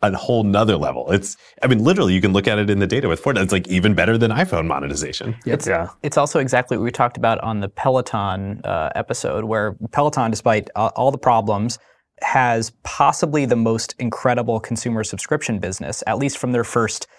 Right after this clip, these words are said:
Speaker 3: five, eight years of customers, because they selected into buying a two thousand dollar exercise bike. Of course, they're not gonna cancel a monthly s-, d-, subscription.
Speaker 4: I think this is part of why,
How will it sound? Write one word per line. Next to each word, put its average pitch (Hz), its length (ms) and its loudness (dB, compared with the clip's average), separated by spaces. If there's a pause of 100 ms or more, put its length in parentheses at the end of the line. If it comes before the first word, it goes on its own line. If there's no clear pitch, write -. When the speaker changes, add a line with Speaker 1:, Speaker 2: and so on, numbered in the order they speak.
(200)
Speaker 3:
five, 113 380 0
eight 110 160 -2
years 107 220 -2
of 98 80 -8
customers, 110 520 -4 (840)
because 208 340 2
they 196 300 4
selected 233 500 2
into 226 140 4
buying 220 200 4
a 220 40 0
two 247 180 0
thousand 247 260 2
dollar 247 240 6
exercise 262 400 4
bike. 190 220 4
Of 269 80 2
course, - 240 2
they're 440 80 4
not 359 140 4
gonna 226 160 4
cancel 180 420 4
a 135 40 2
monthly 139 500 2 (200)
s-, 110 180 -8 (140)
d-, 135 240 -4
subscription. - 720 -4 (300)
Speaker 4:
I 127 160 2
think 180 180 0
this 208 160 2
is 110 80 2
part 107 320 2
of 92 160 0
why, 90 560 4